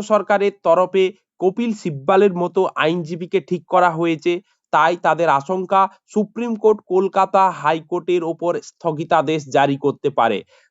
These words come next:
তো দেখুন, এখানে যদি কলকাতা হাইকোর্টের রায়কে সুপ্রিম কোর্ট স্থগিতাদেশ দেয়, তাহলে বাংলার বুকে সত্যি কিন্তু একটা অন্ধকার নেমে আসছে।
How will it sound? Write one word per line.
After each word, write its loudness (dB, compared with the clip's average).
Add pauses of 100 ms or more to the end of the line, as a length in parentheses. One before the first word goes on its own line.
তো 6
দেখুন, 0 (140)
এখানে -6
যদি -6
কলকাতা 0
হাইকোর্টের -2
রায়কে 0
সুপ্রিম -6
কোর্ট -4
স্থগিতাদেশ -2 (140)
দেয়, 2 (420)
তাহলে 2 (140)
বাংলার 2
বুকে -4 (960)
সত্যি 0
কিন্তু -6 (180)
একটা -2 (120)
অন্ধকার 0
নেমে 2
আসছে। -4